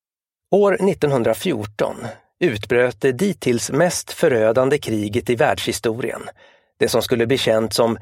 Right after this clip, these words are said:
det stora kriget, The Great War, och som vi idag refererar till som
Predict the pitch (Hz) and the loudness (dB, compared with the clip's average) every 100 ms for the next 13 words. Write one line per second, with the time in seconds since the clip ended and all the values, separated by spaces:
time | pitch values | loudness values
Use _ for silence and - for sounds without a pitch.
0 | - - - 120 110 - 170 110 110 131 | -10 -16 -2 0 0 -2 -2 0 0 -2
1 | - 117 107 107 - - - - _ _ | 0 -4 -4 -6 -10 -12 -18 -18 _ _
2 | 104 104 117 123 123 - 107 104 85 71 | -6 -4 0 2 0 -2 -4 -2 -2 -6
3 | - - _ _ _ _ _ _ _ _ | -10 -14 _ _ _ _ _ _ _ _
4 | - 151 170 202 147 160 180 170 190 - | -2 0 4 2 2 0 2 2 2 0
5 | - - - 117 110 - 113 110 120 - | -6 -14 -4 -2 0 2 4 4 2 2
6 | 110 101 117 104 | -2 0 0 0